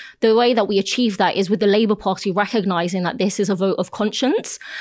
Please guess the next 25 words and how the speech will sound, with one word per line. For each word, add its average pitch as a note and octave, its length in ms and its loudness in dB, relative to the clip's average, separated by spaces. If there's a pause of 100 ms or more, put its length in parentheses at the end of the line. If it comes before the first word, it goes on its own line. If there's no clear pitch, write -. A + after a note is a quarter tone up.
(200)
and G#3 120 0
that F#3+ 120 2
it E3 100 -2
should A3 220 0
be G3+ 240 0
a F3 60 -4
free A3+ 340 0
vote G#3+ 400 2
as G3 120 0
well G3 220 4
in G3 80 2
the F#3+ 80 2
future. G3 480 -2
There F#3+ 180 2
are G3 80 2
votes G#3 340 0
that F#3 220 2 (280)
members A3+ 320 4
of G#3+ 100 0
Parliament G3+ 360 -2
should B3+ 180 0
be A#3+ 80 4
able A3 200 2
to G#3+ 120 -2
take, F3+ 520 -2